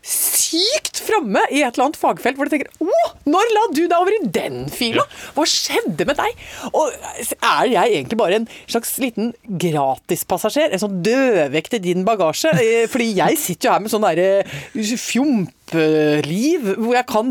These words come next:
Speaker 1: sykt lite om veldig mange ting, og bare er sånn røverkjerring fra ende til annen. Så har vi sånn derre, plutselig så ser jeg,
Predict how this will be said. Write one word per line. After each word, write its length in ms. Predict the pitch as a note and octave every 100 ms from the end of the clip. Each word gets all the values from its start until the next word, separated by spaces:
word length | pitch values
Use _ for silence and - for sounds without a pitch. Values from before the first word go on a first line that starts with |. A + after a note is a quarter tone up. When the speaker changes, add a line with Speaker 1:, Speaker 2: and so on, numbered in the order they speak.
| A3+
Speaker 1:
sykt 800 | - - - G#3+ B3+ E4+ - -
lite 240 | D4+ - A#3
om 120 | B3+
veldig 160 | G#3+ A3+
mange 240 | G#3+ A3
ting, 200 | B3+ C4
og 60 | G#3
bare 160 | G#3+ E3+
er 240 | A#2+ E3
sånn 160 | F#3 F#3
røverkjerring 800 | F#3 G#3+ F3+ C3+ C3+ C#3+ D3 G3+
fra 100 | -
ende 280 | G#3+ F#3+ C3+
til 80 | G#3
annen. 160 | F#3+ D#4+ - - -
Så 140 | -
har 220 | - C3+
vi 40 | F3
sånn 80 | F#3+
derre, 220 | C#3+ F#3 - - - - - - - _ -
plutselig 300 | G#3 A#3 C4+
så 60 |
ser 260 | - - C3
jeg, 220 | D#3+